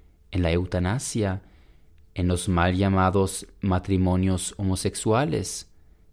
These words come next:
entre muchas otras leyes. Fácilmente puede suceder, y de hecho ya sucede, que a un médico, por ejemplo, se le quiera forzar a realizar abortos, o a las enfermeras se les exija cooperar,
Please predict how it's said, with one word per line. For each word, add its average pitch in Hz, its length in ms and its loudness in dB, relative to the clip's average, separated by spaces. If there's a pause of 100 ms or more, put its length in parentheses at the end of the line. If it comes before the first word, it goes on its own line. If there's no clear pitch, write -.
entre 90 320 -2
muchas 90 380 0
otras 110 360 -4
leyes. 78 600 -8 (1600)
Fácilmente 101 1080 0
puede 90 400 2
suceder, 95 880 0
y 92 100 -2
de 82 200 2
hecho 82 220 -2
ya 82 180 0
sucede, 117 680 0 (400)
que - 160 0
a 90 60 6
un 95 180 4
médico, 92 540 2
por 131 140 0
ejemplo, 113 520 0
se 101 180 -2
le 98 120 0
quiera 104 260 0
forzar 123 720 -2
a 95 100 -4
realizar 87 480 -2
abortos, 80 680 -6 (540)
o 90 240 6
a 101 60 8
las 110 180 2
enfermeras 117 640 4
se 117 100 0
les 110 180 2
exija 117 580 -2
cooperar, 98 680 2